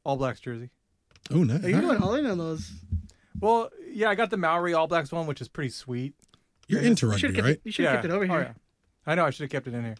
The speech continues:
Speaker 1: Um,
Speaker 2: I gotta get into rugby. Somebody's gotta get me into rugby. Someone teach me rugby.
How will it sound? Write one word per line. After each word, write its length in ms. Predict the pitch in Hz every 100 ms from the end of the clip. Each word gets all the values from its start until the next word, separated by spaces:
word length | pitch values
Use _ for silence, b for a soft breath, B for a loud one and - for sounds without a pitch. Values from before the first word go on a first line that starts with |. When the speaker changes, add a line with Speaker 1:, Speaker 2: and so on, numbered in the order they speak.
| _ _ _ _ _
Speaker 1:
Um, 380 | 156 143 139 127 - _ _ -
Speaker 2:
I 60 | 214
gotta 140 | 254
get 100 | 147
into 120 | 117
rugby. 280 | 113 101 87
Somebody's 380 | - 226 247 139
gotta 160 | 143 123
get 160 | 123
me 80 | 110
into 180 | 101 95
rugby. 300 | 95 92 110
Someone 220 | - 185
teach 240 | - 120 -
me 80 | 98
rugby. 340 | 98 98 110